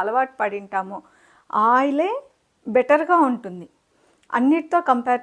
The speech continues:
చేసుకుంటే. అలా కంపేర్ చేసుకున్నప్పుడు ఇప్పుడు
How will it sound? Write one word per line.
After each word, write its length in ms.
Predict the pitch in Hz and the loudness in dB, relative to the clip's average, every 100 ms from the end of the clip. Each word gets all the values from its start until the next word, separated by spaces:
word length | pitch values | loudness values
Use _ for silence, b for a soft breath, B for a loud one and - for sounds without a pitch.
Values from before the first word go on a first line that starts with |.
| 226 | -4
చేసుకుంటే. 440 | 202 - 196 - - b b b b - 269 | -8 -10 -14 -14 -18 b b b b 2 4
అలా 160 | 311 339 339 | 4 2 2
కంపేర్ 300 | 285 302 370 359 | 0 2 0 0
చేసుకున్నప్పుడు 640 | 302 277 - 254 214 208 233 - _ - | -2 -2 -6 -6 -6 -4 -4 -6 _ -12
ఇప్పుడు 240 | 247 302 | -6 -2